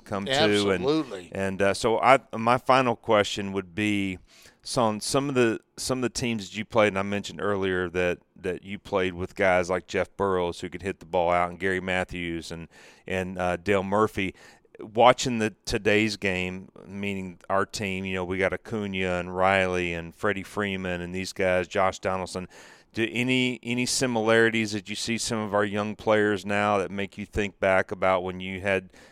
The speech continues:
Speaker 1: I mean, we had a pretty good lineup there in, you know, eighty-one, eighty-two, eighty-three,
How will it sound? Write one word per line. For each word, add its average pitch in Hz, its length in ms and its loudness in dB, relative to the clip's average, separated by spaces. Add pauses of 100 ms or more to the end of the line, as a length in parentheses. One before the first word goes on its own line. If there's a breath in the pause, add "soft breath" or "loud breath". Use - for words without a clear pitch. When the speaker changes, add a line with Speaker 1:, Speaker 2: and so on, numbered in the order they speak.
(260 soft breath)
Speaker 1:
I 95 60 -2
mean, 98 180 -4
we 101 120 -2
had 104 120 2
a 92 40 -8
pretty 107 240 -6
good 98 160 0
lineup 101 360 0
there 90 400 0
in, 87 220 -14
you 95 120 -14
know, 87 320 -6
eighty-one, 90 480 -6
eighty-two, 90 840 -4
eighty-three, 90 680 -4